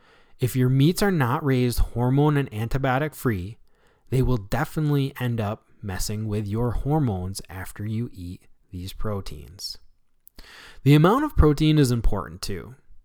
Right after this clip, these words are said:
It's hard for me to give you exact amounts of protein to eat,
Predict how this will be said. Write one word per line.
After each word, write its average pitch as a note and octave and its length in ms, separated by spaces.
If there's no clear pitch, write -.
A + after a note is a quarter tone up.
It's C3+ 160
hard D#3 300
for G3+ 100
me G3+ 140
to F#3 100
give C#3 180
you D3 140
exact - 560
amounts A#2+ 400
of B2 160
protein B2 460
to - 200
eat, G#2 300